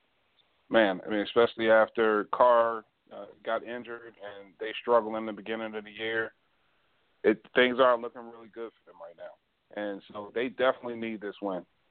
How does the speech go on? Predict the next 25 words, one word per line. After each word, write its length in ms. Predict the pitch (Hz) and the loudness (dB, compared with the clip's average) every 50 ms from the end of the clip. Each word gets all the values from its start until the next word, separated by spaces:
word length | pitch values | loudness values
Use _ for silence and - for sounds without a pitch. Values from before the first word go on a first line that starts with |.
| _ _ - | _ _ 4
They 160 | 117 117 120 | 4 4 4
need 180 | 120 123 113 104 | 4 0 -4 -4
this 140 | 107 104 - - | -6 -8 -6 -6
win 220 | 113 107 98 87 | -6 -6 -6 -2
big 220 | - 117 113 98 - | 0 0 0 0 2
time 300 | - 110 101 98 95 90 | 0 0 0 0 -4 -4
just 160 | 104 - - | -4 -2 0
so 80 | 117 104 | 2 2
they 100 | 104 104 | 2 2
can 140 | - 92 - | 0 -4 -6
stay 160 | - 113 104 101 | 0 2 2 2
afloat. 400 | 101 - - 110 104 101 92 - | 0 -2 -2 -2 -2 -2 -4 2
If 180 | 101 107 101 - | 2 2 2 4
they, 240 | 131 127 131 127 - _ _ | 4 4 4 2 -2 _ _
if 140 | - 104 - | -10 -8 -2
they 180 | - 139 147 139 | 0 0 0 0
lose 280 | 131 139 147 143 127 | 0 -2 -4 -4 -4
this 120 | 120 113 - | -6 -8 -2
game, 280 | - 127 120 110 107 120 | 2 2 2 2 2 -2
you 80 | 120 | -6
can 120 | 107 - - | -8 -10 -12
pretty 240 | - - 120 117 107 | -2 0 0 0 2
much 260 | 104 107 107 101 95 - - _ _ _ _ _ _ _ _ - | 2 2 2 2 0 -2 -14 _ _ _ _ _ _ _ _ 0
write 260 | 107 110 107 104 - | 4 4 4 4 0
the, 420 | 110 107 104 104 104 101 101 95 | -6 -8 -8 -8 -10 -10 -12 -14